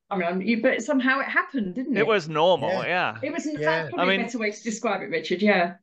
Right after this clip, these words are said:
Speaker 3: Yeah.
Speaker 2: If you weren't drinking in the meeting hall, you sure were drinking before you got there or,
Speaker 1: Yes.
Speaker 3: Yeah.
Speaker 2: or afterwards. I mean, everyone, yeah, if you breathalyzed everyone in that room, and ninety-nine percent of them would be over the limit.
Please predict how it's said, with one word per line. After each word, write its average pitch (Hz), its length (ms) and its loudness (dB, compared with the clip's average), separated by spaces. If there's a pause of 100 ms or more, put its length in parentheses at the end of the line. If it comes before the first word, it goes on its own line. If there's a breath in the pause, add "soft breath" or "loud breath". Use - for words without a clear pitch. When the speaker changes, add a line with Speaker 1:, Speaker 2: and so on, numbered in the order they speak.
(220)
Speaker 3:
Yeah. 208 260 6
Speaker 2:
If 226 60 0
you 214 120 2
weren't 190 400 2
drinking 175 420 0
in 170 160 0
the 156 80 0
meeting 151 520 -2
hall, 120 380 -4
you 143 200 -4
sure 170 420 0
were 156 140 2
drinking 147 480 -6
before 139 280 -6
you 127 200 -6
got 147 260 -2
there 113 320 -2
or, 123 300 -2
Speaker 1:
Yes. - 500 -4
Speaker 3:
Yeah. 139 180 -2
Speaker 2:
or 139 160 0
afterwards. 131 600 -2
I 139 60 -6
mean, 139 120 -6
everyone, 113 580 -4 (540 soft breath)
yeah, 185 140 4
if 185 180 -2
you 247 140 2
breathalyzed 143 760 2
everyone 139 460 -2
in 131 120 -4
that 131 200 -2
room, 131 420 -2
and 123 380 -10
ninety-nine 131 520 -4
percent 135 420 -6
of - 60 -20
them 117 200 -8
would 117 180 -6
be 117 140 -2
over 117 220 -2
the 113 60 -4
limit. 120 320 -4